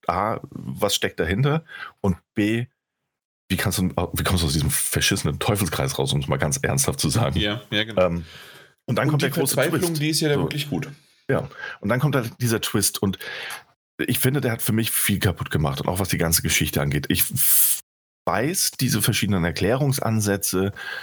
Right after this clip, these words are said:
Speaker 1: und auch diese, dieses Spiel mit der Psyche durchaus zu schätzen, aber mir war das alles, hm, zu viel gewollt für zu wenig Spielzeit vielleicht und,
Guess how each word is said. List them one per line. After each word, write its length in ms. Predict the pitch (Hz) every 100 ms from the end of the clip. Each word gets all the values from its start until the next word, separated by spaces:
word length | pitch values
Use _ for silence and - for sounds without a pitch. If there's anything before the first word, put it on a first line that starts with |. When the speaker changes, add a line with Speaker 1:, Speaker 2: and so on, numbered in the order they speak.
| - -
Speaker 1:
und 180 | 90 -
auch 80 |
diese, 360 | 76 87 87 82
dieses 240 | - 80
Spiel 260 | 78 95 101
mit 160 | 139 104
der 140 | 80 - _
Psyche 580 | - - 110 107 101 90
durchaus 520 | 82 101 104 95 85
zu 140 | -
schätzen, 580 | - 101 - - 131 156 - - - - - _ _
aber 240 | 98 101
mir 220 | 104 101
war 100 | 95
das 160 | 92 92
alles, 460 | - 90 90 - - _ _ _ _ _ _ _ _ _
hm, 220 | 104 104 - - -
zu 240 | - -
viel 240 | 180 - 156
gewollt 400 | 151 110 113 135
für 300 | - - 98
zu 320 | - 135 139
wenig 320 | 131 117 - - _ _ _ _ _ _
Spielzeit 480 | 117 139 - 185 -
vielleicht 480 | 185 180 220 - - - - - _ -
und, 320 | 143 156 135